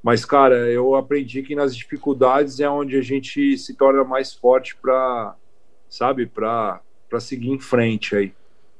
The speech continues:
Então, não desistam aí do que vocês vêm fazendo.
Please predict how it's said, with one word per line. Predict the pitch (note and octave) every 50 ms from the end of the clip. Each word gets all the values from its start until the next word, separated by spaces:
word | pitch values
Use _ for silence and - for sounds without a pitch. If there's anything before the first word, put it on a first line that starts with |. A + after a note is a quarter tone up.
| - - -
Então, | A2 A2 G2+ - - B2 B2+ C3+ C3+ C3+ C3 B2+ A#2+
não | A#2+ B2 C3 D3+ D3+
desistam | D#3 D#3 C#3+ A#2+ A#2 B2+ D#3 F3 F3 F3 - D#3 C#3+ C3+
aí | C3+ C3+ C3+
do | C3 B2
que | - - -
vocês | B2 A#2 A#2+ A#2 - B2 A#2
vêm | A#2+ B2+ A#2+ A#2
fazendo. | A#2 A#2+ A2+ G#2+ G#2 G2 A2 B2 C3+ D3+ D#3+ D#3+ D#3 D3+ D3+ D3+ D3